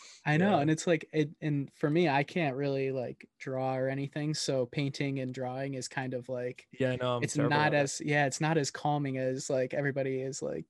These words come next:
Speaker 1: painting and they're
Speaker 2: Yeah.
Speaker 1: like, "Oh, this is so therapeutic." And I'm like,
Speaker 2: <laughs> You're
Speaker 1: "Are you
Speaker 2: like,
Speaker 1: kidding?"
Speaker 2: "No,
Speaker 1: <laughs> Yeah.
Speaker 2: I'm like a baboon in here
Speaker 1: Yeah.
Speaker 2: trying to put together a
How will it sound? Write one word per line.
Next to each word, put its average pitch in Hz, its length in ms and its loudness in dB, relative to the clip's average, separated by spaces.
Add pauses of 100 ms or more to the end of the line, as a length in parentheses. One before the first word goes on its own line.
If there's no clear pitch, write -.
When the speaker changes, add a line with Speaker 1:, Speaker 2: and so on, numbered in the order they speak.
(200)
Speaker 1:
painting 156 340 0
and 170 80 6
they're 151 80 6
Speaker 2:
Yeah. 147 120 2
Speaker 1:
like, - 100 -6 (340)
"Oh, 185 100 2
this 151 180 0
is 156 80 2
so 202 200 4
therapeutic." 160 840 2 (280)
And 156 100 2
I'm 165 120 6
like, 147 260 2 (340)
Speaker 2:
<laughs> - 0 - (180)
You're 180 140 4
Speaker 1:
"Are 175 60 4
you 208 160 10
Speaker 2:
like, - 180 0
Speaker 1:
kidding?" 214 320 -6
Speaker 2:
"No, 165 760 2
Speaker 1:
<laughs> - 100 -14
Yeah. 190 240 6
Speaker 2:
I'm 160 120 6
like 214 180 8
a 135 180 8 (240)
baboon 151 640 6
in 131 220 4
here 135 240 4
Speaker 1:
Yeah. 226 140 6
Speaker 2:
trying 151 140 8
to 151 60 4
put - 240 2
together 147 460 6
a 123 60 0